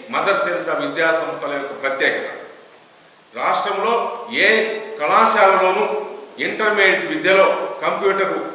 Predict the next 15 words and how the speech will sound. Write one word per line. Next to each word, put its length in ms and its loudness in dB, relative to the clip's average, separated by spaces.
పరిజ్ఞానాన్ని 680 2
నేర్పించడం 580 0
అనేది 260 2
ఎక్కడా 340 0
కనిపించదు. 480 -2
అయితే 220 0
ఈ 20 2
కళాశాల 420 4
యాజమాన్యం 580 4
వారు 180 6
శ్రీ 120 -2
రవీంద్రబాబు 680 4
గారి 280 4
నాయకత్వంలో, 600 2
తర్వాత 300 0